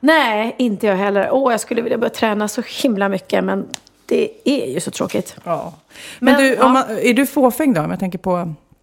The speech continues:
Speaker 2: överhuvudtaget att fixa till sig så här. Hur,
Speaker 1: Alltså
Speaker 2: vad, vad gör du för att hålla dig ung och snygg?
Speaker 1: Nej, alltså jag vet inte. Jag har alltid varit väldigt duktig med att smörja in mig med krämer. Det är sånt tror jag, jag
Speaker 2: Mm.
Speaker 1: tror jag jättemycket på. Att tillföra huden fukt.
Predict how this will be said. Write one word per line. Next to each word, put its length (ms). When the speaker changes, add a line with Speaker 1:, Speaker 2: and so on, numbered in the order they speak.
Speaker 2:
överhuvudtaget 680
att 80
fixa 320
till 300
sig 260
så 80
här. 160
Hur, 100
Speaker 1:
Alltså 180
Speaker 2:
vad, 100
vad 100
gör 220
du 200
för 180
att 80
hålla 220
dig 100
ung 140
och 60
snygg? 300
Speaker 1:
Nej, 260
alltså 300
jag 120
vet 260
inte. 200
Jag 100
har 80
alltid 260
varit 200
väldigt 360
duktig 480
med 200
att 100
smörja 300
in 220
mig 80
med 140
krämer. 380
Det 100
är 20
sånt 200
tror 140
jag, 100
jag 80
Speaker 2:
Mm. 200
Speaker 1:
tror 240
jag 140
jättemycket 360
på. 60
Att 60
tillföra 320
huden 280
fukt. 460